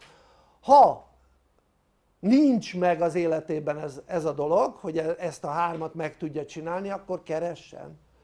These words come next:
nagyon keressen, mert különben rögtön a sikeresség első pontját nem tudja teljesíteni. És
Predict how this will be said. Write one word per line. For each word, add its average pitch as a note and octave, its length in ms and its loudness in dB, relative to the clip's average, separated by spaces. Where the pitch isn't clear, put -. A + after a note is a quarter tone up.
nagyon F3+ 500 -2
keressen, D3 760 -12
mert F#3+ 260 -2
különben G#3 440 2
rögtön A3+ 360 2
a F3+ 80 -2
sikeresség F3 680 -4
első E3+ 380 -2
pontját D#3 400 -6
nem C#3+ 200 -14
tudja C3 300 -16
teljesíteni. - 680 -20
És G4 360 -4